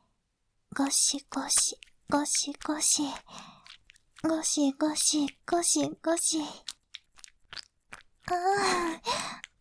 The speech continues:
ー。<laughs> そんなにはしたない声出して。まるで私がおちんちんをいじめてる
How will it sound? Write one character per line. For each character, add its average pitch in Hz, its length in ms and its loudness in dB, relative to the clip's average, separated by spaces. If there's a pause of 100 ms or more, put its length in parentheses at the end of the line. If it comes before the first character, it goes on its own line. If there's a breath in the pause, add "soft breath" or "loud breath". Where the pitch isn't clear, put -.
(120)
ー。 320 340 0
<laughs> - 100 -16 (540 loud breath)
そ 302 240 2
ん 277 120 6
な 269 140 8
に 269 120 4
は 285 200 2
し - 120 0
た 311 180 -2
な 330 200 2
い 320 80 -4
声 294 300 0
出 302 220 -4
し - 140 -6
て。 302 400 0 (1200 loud breath)
ま 262 280 6
る 285 120 4
で 392 140 8
私 359 460 6
が 339 240 4 (280 loud breath)
お 247 120 6
ち - 160 0
ん 381 160 -4
ち 330 200 6
ん 247 140 12
を 233 60 12
い 226 60 8
じ 262 160 0
め 339 180 2
て 403 160 6
る 403 100 6